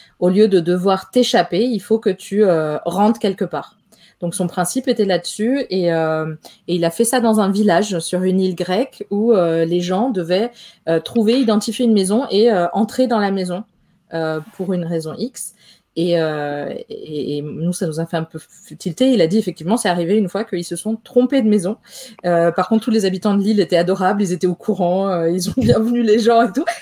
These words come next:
Mais je, je trouve que, et ça restait, par contre, parce qu'il était, euh, dans le système énigme, c'était pas du tout par rapport à la ville, chasse de trésors, et cetera. C'était vraiment, mais c'est, le mécanisme était différent.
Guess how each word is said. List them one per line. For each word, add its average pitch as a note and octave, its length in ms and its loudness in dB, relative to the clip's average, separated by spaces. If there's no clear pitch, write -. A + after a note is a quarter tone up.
Mais G3 180 0
je, B2+ 220 -4
je F#3+ 100 -8
trouve D#4 240 -8
que, - 80 -8
et G3+ 60 -6
ça G#3+ 200 0
restait, A#3 360 -2
par - 160 -6
contre, F4 140 -8
parce - 160 -4
qu'il F3 160 -8
était, A3 320 0
euh, F3 80 -2
dans G#3 120 -2
le G#3+ 60 -2
système F#3+ 340 -4
énigme, F3+ 480 -2
c'était E3+ 220 -10
pas F#3 140 2
du G3 120 -8
tout - 140 -16
par F3+ 160 -2
rapport F3+ 300 -2
à E3+ 60 0
la D#3+ 100 -2
ville, G3+ 320 -6
chasse E3 240 -4
de F3 80 -4
trésors, E3+ 520 -2
et D#3 80 -8
cetera. F#3+ 300 -12
C'était E3 240 -6
vraiment, D#3 280 -2
mais A3 360 -2
c'est, - 380 -8
le F3+ 120 2
mécanisme G3+ 500 0
était G3 160 -2
différent. E3+ 440 -6